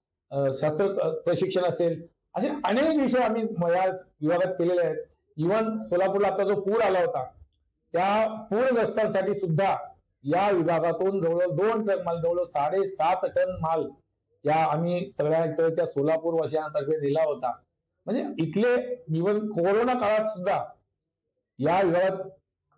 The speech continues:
कम्युनिटी किचन चालवलं गेलं, त्याच्या माध्यमातून जवळजवळ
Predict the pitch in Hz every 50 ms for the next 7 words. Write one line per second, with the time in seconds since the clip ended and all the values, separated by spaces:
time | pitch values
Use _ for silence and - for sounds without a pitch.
0 | _ _ _ - 151 156 180 202 214 214 214 180 196 202 214 208 202 196 196 180
1 | 185 196 190 190 196 185 185 180 190 196 196 196 - 143 143 160 180 180 175 160
2 | 160 170 170 180 180 175 156 151 156 160 165 180 180